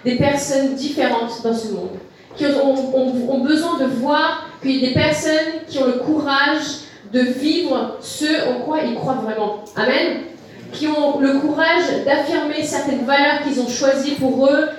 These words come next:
et pour leur famille. Et ça, frères et sœurs, c'est nous. Le monde a besoin de nous. Amen.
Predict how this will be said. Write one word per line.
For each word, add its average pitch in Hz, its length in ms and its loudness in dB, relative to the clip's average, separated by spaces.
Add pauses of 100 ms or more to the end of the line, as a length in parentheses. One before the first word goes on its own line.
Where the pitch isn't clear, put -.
et 254 120 2
pour 247 160 2
leur 226 200 0
famille. 208 380 -2 (220)
Et 247 100 0
ça, 339 140 -2 (180)
frères 294 220 -2
et 285 40 0
sœurs, 311 240 -4
c'est 226 220 -4
nous. 220 160 0 (960)
Le 262 140 4
monde 370 380 6 (420)
a 240 140 2
besoin 269 560 -2 (100)
de 226 100 2
nous. 196 200 2 (280)
Amen. 277 480 4